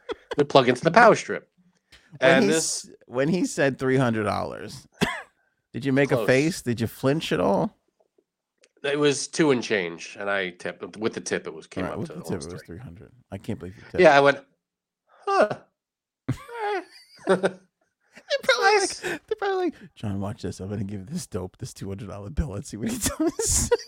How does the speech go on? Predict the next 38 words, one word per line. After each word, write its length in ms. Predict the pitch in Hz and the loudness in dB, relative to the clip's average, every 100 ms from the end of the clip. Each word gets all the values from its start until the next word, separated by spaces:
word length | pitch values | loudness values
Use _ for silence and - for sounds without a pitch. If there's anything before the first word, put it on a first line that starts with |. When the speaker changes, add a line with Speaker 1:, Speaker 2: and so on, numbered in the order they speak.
| _ _ - - 440 - _ 453 - - - _ 539 - - - | _ _ -14 -6 -6 -6 _ -16 -14 -16 -16 _ -12 -8 -8 -6
Speaker 1:
Uh, 400 | - 147 139 - - | -6 -6 -6 -10 -6
you 100 | 160 | 0
know, 180 | 147 123 - | 4 4 6
Speaker 2:
I 100 | 180 | 6
Speaker 1:
you 60 | |
know 100 | 190 | 8
what 80 | 190 | 8
Speaker 2:
swear 60 | 180 | 8
Speaker 1:
it 20 | |
Speaker 2:
to 60 | 175 | 6
Speaker 1:
was 160 | 165 | 4
too? 320 | - 175 175 - | 2 2 2 -2
They 120 | 151 | 0
were 140 | 156 151 | 0 4
recommended 600 | 175 175 143 143 147 139 | 4 4 6 6 6 4
by 120 | 143 | 4
someone. 440 | 143 139 143 139 | 4 0 2 2
I 80 | 135 | 2
didn't 160 | 143 170 | 0 0
wanna 180 | 131 110 | 0 -2
start 280 | - 113 | -6 -8
a 20 | 101 | -8
thing. 380 | - 120 120 117 _ _ _ _ _ 180 180 | -10 -10 -10 -20 _ _ _ _ _ -2 -2
Speaker 2:
Yeah. 300 | 101 98 95 - _ _ _ _ - | -4 -6 -8 -12 _ _ _ _ -2
I 140 | 143 | -2
swear, 280 | - 156 117 | 0 -2 -2
so 320 | - 123 - | -2 -4 0
when 140 | 120 | 0
I, 100 | 117 113 | 0 0
when 180 | 117 | 0
I 80 | 120 | -2
bought 200 | 120 117 | -2 -4
this 160 | 120 - | -4 -4
house, 300 | 110 92 101 | -4 -4 -6
it 80 | 101 | -6
had 140 | 98 | -6
a 40 | |
fireplace. 720 | 95 90 87 - 69 60 - | -4 -4 -4 -6 -10 -12 -16